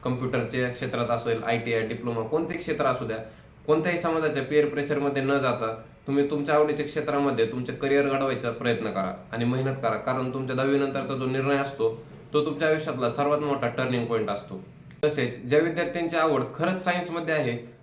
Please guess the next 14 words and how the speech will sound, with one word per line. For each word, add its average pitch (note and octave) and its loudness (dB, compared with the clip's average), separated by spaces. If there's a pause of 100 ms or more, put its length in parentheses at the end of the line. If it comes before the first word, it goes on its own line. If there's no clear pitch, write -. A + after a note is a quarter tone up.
त्यांनी C#3+ 2
मन D#3+ 4
लावून E3+ 4
अभ्यास D#3 0
करा, B2 4
कारण B2 -2
येणाऱ्या C#3 2
काळात B2+ 4 (120)
आपल्या C3 0
देशाला C#3+ 0 (540)
चांगल्या D#3 4
इंजिनिअरची D#3+ 0
आणि C3 0
डॉक्टरची D3 -2